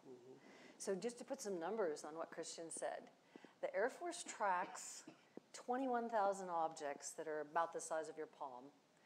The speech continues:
and there are two hundred thousand more that are smaller than that. So, you know, this space junk, it's not just a movie, it's a real thing, and it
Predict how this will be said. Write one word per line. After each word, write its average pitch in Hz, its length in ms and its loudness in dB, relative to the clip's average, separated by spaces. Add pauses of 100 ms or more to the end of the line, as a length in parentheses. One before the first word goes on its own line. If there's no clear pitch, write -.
(480)
and 175 140 0
there 185 160 6
are 160 200 6
two 254 280 -4
hundred 190 520 -2
thousand 160 600 0
more 151 480 -2 (180)
that 151 80 -2
are 135 240 -4
smaller 160 500 2
than 131 200 -10
that. - 280 -10 (600)
So, 170 580 6 (140)
you 180 160 -6
know, 160 300 2
this 254 140 4
space - 520 2
junk, 214 460 6
it's 170 160 0
not 190 160 0
just 190 220 -2
a 175 40 0
movie, 190 360 0 (100)
it's 190 220 -2
a 175 80 2
real 170 260 2
thing, 190 500 -6
and 160 120 -4
it 151 80 -4